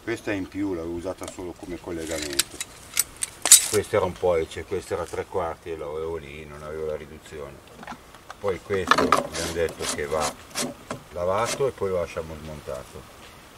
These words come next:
Questo resta aperto per se c'è, non ha uno svu-, una valvola di svuotamento totale, ma quella poca d'acqua che rimane, anche se ghiaccia un pochino, non,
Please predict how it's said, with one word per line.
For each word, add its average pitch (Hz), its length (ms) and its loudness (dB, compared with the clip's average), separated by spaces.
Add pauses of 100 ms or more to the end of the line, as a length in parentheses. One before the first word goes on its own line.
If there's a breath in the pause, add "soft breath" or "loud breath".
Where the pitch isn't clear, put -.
(140)
Questo 92 320 -2
resta 85 240 2
aperto 85 480 2
per 78 200 -8
se - 180 -6
c'è, 82 260 4 (1200)
non 104 140 4
ha 110 100 10
uno 110 220 6
svu-, 87 220 -4
una 90 260 0
valvola 90 360 10
di 85 160 -4
svuotamento 95 960 4
totale, 95 540 6
ma 82 100 2
quella 82 220 2
poca 87 340 2
d'acqua 82 320 2
che 85 140 0
rimane, 82 400 2
anche 80 260 0
se 82 180 -4
ghiaccia 80 320 2
un 80 80 -2
pochino, 85 460 -8
non, 76 160 -8